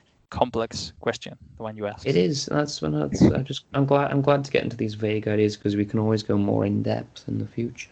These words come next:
Speaker 2: if need be. 'Cause obviously I'll do my more research as well. Um, obviously this is just a bit of a tester, really, but you know, I'm,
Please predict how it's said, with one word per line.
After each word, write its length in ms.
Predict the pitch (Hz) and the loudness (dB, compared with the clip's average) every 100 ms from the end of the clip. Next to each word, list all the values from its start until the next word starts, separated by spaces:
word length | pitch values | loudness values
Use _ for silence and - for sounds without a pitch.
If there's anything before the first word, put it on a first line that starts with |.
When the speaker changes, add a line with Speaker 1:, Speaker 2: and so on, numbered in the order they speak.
| - | -10
Speaker 2:
if 220 | 110 107 | -8 -6
need 220 | 117 107 107 | -8 -8 -6
be. 260 | 110 113 - | -8 -8 -6
'Cause 160 | 104 | -2
obviously 340 | 104 104 - 107 | 0 0 0 0
I'll 80 | 104 | 2
do 160 | 104 | 0
my 260 | 107 107 107 | 0 -2 -4
more 260 | 110 104 98 | 0 2 2
research 540 | 101 104 - 113 - | 2 0 -2 -4 -2
as 100 | 113 | -2
well. 340 | 107 110 110 110 - - - - - - - - | -2 -2 -2 -6 -12 -20 -20 -20 -20 -20 -20 -6
Um, 440 | 104 101 98 98 101 | -2 -2 -2 -4 -4
obviously 300 | 107 98 107 | -2 2 6
this 180 | 104 104 | 6 4
is 100 | 101 | -2
just 180 | 104 - | -2 -2
a 40 | |
bit 100 | 107 | -2
of 80 | 98 | 0
a 40 | 101 | -2
tester, 520 | - 117 - - 104 | -2 -2 -2 -4 -2
really, 340 | 101 101 104 | -2 0 -2
but 240 | 101 104 107 - | 0 -2 -4 -8
you 80 | 113 | -6
know, 140 | 110 | -4
I'm, 320 | 107 104 104 | -2 -4 -6